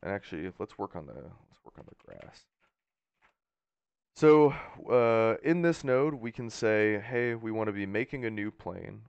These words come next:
We wanna make it an alpha plane. And the source, we want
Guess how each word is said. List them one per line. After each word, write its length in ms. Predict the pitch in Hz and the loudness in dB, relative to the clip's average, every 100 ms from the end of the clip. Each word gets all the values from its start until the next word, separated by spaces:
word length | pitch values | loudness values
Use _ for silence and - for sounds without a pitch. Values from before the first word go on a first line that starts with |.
| - | -20
We 120 | - | -16
wanna 180 | - - | -14 -10
make 200 | 90 98 | -10 -8
it 100 | - | -10
an 100 | 73 | -8
alpha 320 | 92 92 85 | -8 -8 -12
plane. 500 | - 87 87 90 104 _ _ _ _ 87 | -14 -12 -12 -14 -20 _ _ _ _ -12
And 180 | 92 | -8
the 60 | 92 | -8
source, 720 | - - 185 131 143 - - _ _ _ _ - | -10 -4 0 0 -2 -8 -18 _ _ _ _ -14
we 120 | 110 | -10
want 380 | 98 98 101 | -6 -4 -4